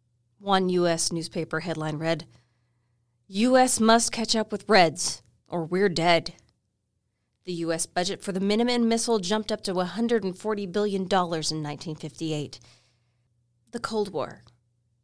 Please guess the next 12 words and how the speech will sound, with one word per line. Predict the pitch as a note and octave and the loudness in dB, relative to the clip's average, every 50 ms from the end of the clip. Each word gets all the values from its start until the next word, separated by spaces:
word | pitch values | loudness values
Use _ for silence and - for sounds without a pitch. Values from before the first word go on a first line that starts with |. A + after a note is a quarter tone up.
| _ _ _ _ _ _ _ _ _ _ | _ _ _ _ _ _ _ _ _ _
is | - F#3+ | -2 0
starting | - - - A3+ G3+ F#3 F3 D3+ E3 - - _ _ _ _ _ _ _ _ _ _ | 0 0 0 0 -2 -2 -4 -8 -14 -16 -20 _ _ _ _ _ _ _ _ _ _
to | - - | -12 -8
get | - G#3 G3 - | -6 -6 -4 -4
a | A3 G#3+ | -4 -2
little | G#3 G#3 G#3+ F3+ E3 | -2 -2 -2 -2 -2
warm. | E3+ F3 F#3 F3 D#3 C#3 - E3 D#3+ - _ _ _ _ _ _ _ _ _ _ _ _ _ _ _ _ _ _ _ _ _ _ _ _ _ _ _ _ _ _ _ _ _ _ _ _ _ _ _ _ _ _ - | -2 -2 -2 -2 -4 -6 -8 -12 -16 -20 _ _ _ _ _ _ _ _ _ _ _ _ _ _ _ _ _ _ _ _ _ _ _ _ _ _ _ _ _ _ _ _ _ _ _ _ _ _ _ _ _ _ -4
It's | B3 A#3+ A#3+ - B3 | -4 -2 -2 0 0
May | C4 C#4 C#4 C#4+ D4 C#4+ | 2 2 2 2 0 -2
of | A3 F#3+ G3 | -2 -4 -4
nineteen | G3 G3+ G#3+ A3 G#3+ - - G#3+ G#3 G#3 | -2 -2 -2 -4 -4 -6 -6 -6 -6 -6
sixty. | G3 - - - F3 - - - - D3+ D3+ E3+ - | -6 -8 -8 -8 -8 -8 -8 -10 -8 -10 -12 -14 -18